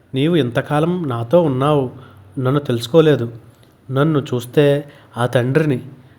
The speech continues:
ఆ దైవాన్ని చూసినట్లే. అయినప్పుడు మళ్ళీ ఆ తండ్రిని చూపమని నీవు అడగటం ఎందుకు? నా మాట నమ్ము, నేనే ఆ తండ్రిలో ఉన్నాను,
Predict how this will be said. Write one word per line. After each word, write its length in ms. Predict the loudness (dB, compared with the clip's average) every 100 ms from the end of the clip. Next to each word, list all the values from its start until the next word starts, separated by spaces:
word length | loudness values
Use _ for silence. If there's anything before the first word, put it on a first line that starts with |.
| _ -6
ఆ 60 |
దైవాన్ని 440 | -2 0 0 0 0
చూసినట్లే. 540 | 0 -2 0 -4 -4 -10 -20 -20 -20 _ -6
అయినప్పుడు 560 | -2 -2 -2 -2 -2 -4 -12 -20 -20 _ _ _ _ -6
మళ్ళీ 340 | -2 0 2
ఆ 80 | 0
తండ్రిని 380 | 0 -2 -2 0
చూపమని 300 | 0 0 0
నీవు 240 | 0 0 0
అడగటం 340 | 0 0 -2
ఎందుకు? 440 | -2 -2 0 0 -4 -18 -20 -6
నా 100 | -4
మాట 280 | -2 -4 -2
నమ్ము, 380 | 0 0 -2 -8 -18 -8
నేనే 280 | -2 0 2
ఆ 80 | 0
తండ్రిలో 480 | 0 0 0 0 0
ఉన్నాను, 380 | 0 -2 -4